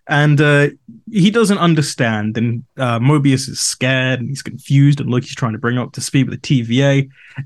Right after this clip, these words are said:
And Mobius goes to try and hit him with a tire iron. And before he can, Obi appears through a time door. He's like, "Oh, wow, that was really quick of you to do." He's like, "Quick? No, it was, like, nineteen months. I lost my job. My wife left me."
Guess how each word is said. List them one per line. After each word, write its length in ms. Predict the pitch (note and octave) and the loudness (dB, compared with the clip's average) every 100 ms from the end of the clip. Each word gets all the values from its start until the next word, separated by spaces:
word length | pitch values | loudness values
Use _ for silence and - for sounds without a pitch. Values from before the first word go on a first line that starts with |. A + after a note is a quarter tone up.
| - | -10
And 320 | B2+ B2 A#2 G#2+ | -4 -2 -2 -2
Mobius 480 | A#2+ D#3 F3+ F#3 D#3+ | 0 2 2 2 0
goes 360 | - D3 D3+ C#3 | 0 0 0 -2
to 100 | C#3+ | -8
try 320 | - C3+ C#3+ | -4 2 4
and 120 | B2+ | 2
hit 240 | A2+ D#3+ | 0 -4
him 120 | D#3+ A#2+ | -2 -4
with 120 | A#2 | -6
a 80 | - | -10
tire 440 | - A#2+ C#3+ E3 | -4 -2 0 0
iron. 400 | F3+ G3+ A#3 C4 C4+ _ _ _ _ - | 2 2 2 0 -6 _ _ _ _ -2
And 100 | C#3 | 0
before 480 | B2+ - G#3+ A#3+ F#3 | 0 -2 2 2 2
he 160 | E3 | 0
can, 460 | C#3+ C3+ B2 A#2 A2+ _ _ _ - | 0 0 2 0 -4 _ _ _ -2
Obi 320 | F3+ F3+ E3+ | 0 2 2
appears 340 | D#3+ D#3+ D#3 | 2 2 2
through 140 | C#3+ A#2+ | 0 -2
a 40 | |
time 380 | - D3 D3+ D3+ | 0 2 4 4
door. 120 | C#3+ | 4
He's 80 | C3+ | 2
like, 160 | B2 - | 0 -2
"Oh, 220 | C4 B3+ | 0 2
wow, 240 | C#4 B3 | 2 2
that 80 | A#3 | 2
was 160 | A#3+ F#3+ | 2 4
really 160 | A3+ | 4
quick 240 | - A#3 A#3 | 2 0 2
of 80 | G#3 | 2
you 100 | G3+ | 2
to 80 | |
do." 80 | A3+ | 2
He's 100 | A3+ | 2
like, 140 | C#3 A2+ | 0 -2
"Quick? 300 | D#4+ A3 D4 | -2 -2 0
No, 100 | D#4 | 0
it 40 | |
was, 100 | F#3 | 2
like, 180 | D3+ D3+ | 0 2
nineteen 680 | D#3 D#3+ D#3 D3 E3+ E3+ | 4 4 4 2 2 4
months. 440 | G3 C#4+ E3 - - - - _ | 2 2 -2 -4 -12 -18 -20 _
I 120 | A2+ | -2
lost 280 | B2+ B2 A#2 | 0 0 0
my 160 | D#3+ E3 | 0 2
job. 480 | D3+ B3+ B3+ A#2+ - - - _ | 0 2 2 0 -6 -20 -20 _
My 280 | C#3 B2 A#2+ | 0 2 0
wife 440 | B2 C#3+ - - | 0 0 0 0
left 360 | C#3 D#3 - D#3+ | -2 -2 -4 -2
me." 300 | A2+ G#2 | -2 -2